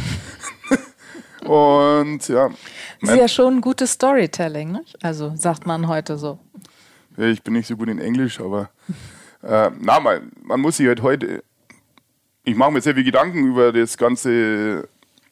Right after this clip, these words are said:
Speaker 1: machen wir oft, wenn wir Bergtouren haben oder so, mache ich mir die ganze Zeit, mach, überlege mir, wie kann man die Leute halt abholen.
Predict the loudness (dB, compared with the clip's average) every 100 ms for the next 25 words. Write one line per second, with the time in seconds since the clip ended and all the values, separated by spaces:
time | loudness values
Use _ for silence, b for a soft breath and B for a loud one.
0 | _ -8 -2 0 0 -2 -6 -4 -2 0
1 | -2 2 0 0 0 2 2 0 -2 -2
2 | -2 -2 -2 -4 -6 -2 -2 -2 -6 -2
3 | -2 -2 -4 -2 0 0 -2 -2 -6 -8
4 | b b b b b -4 0 0 2 2
5 | 2 2 0 0 0 0 -2